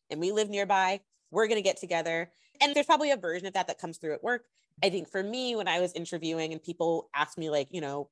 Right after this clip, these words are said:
what I did for fun, I mean, I might say, "I, I play The Sims 'cause that's a cool time." Um, but I also might say, like, "All right, if I'm telling them that I play The Sims, that's, like, kind of, I'm, like, I'm quirky, I'm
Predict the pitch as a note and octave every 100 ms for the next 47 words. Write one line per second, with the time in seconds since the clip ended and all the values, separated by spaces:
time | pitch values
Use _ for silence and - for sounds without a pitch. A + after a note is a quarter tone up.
0 | _ D3+ D3+ D3+ D3 - _ _ - D#3
1 | - D3 D3 F3 C#3+ D#3 E3+ _ _ _
2 | _ - - G#4+ G#4+ G#4 G#4+ A4+ - G#4+
3 | B4 G3 F3 - C4 C4 A#3 C4 - C4+
4 | B3+ C4+ F4+ A#3 E3+ - A#3 - _ -
5 | C#4 - B3+ C#4+ B3+ C#4+ E4 D#3 E3 -
6 | - - - G#3+ F3 D#3 - - - A#3
7 | A#3+ A#3+ C#4 A#3+ A3+ - G3 F#3+ E4+ A#3+
8 | E3+ - _ - G#3 G#3 C4+ C4 B3 G#3+
9 | F#3+ G3+ F3+ F3 B3 G#3 E3 - G3 G3+
10 | F#3 D3+ F3+ D#3+ - F#3 E3+ F3 - F#3
11 | - D#4 D4+ - A#3+ G3+ F3 E3+